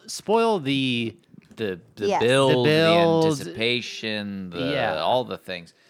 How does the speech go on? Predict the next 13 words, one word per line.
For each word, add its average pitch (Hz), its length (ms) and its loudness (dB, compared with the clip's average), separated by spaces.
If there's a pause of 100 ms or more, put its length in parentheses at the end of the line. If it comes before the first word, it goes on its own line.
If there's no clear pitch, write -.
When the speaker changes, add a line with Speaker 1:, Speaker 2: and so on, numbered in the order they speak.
(460)
Speaker 1:
The 131 80 -8
Speaker 2:
The 117 120 -2
Speaker 1:
ride 131 360 2
of 131 80 4
it. 131 40 2
Speaker 2:
journey, 92 560 -2
yeah. 101 540 -6 (220)
Which 139 200 -6
is 139 100 -2
exactly 117 720 0
what 90 340 -6 (300)
Trey 180 320 -6
did. - 300 -18